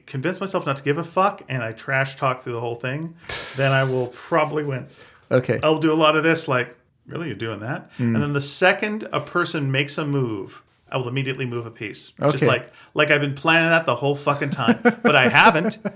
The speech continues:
Speaker 1: I have no idea what I'm moving, and this might be the dumbest move in the world.
Speaker 2: Yeah.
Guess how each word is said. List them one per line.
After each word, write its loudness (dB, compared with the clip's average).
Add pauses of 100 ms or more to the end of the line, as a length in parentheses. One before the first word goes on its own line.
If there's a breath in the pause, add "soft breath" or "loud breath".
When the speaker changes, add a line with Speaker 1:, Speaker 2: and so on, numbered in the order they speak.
Speaker 1:
I 4
have 2
no 6
idea 6
what 6
I'm 2
moving, -2
and 4
this 4
might 2
be 2
the 2
dumbest 4
move 2
in 0
the 2
world. 4
Speaker 2:
Yeah. 4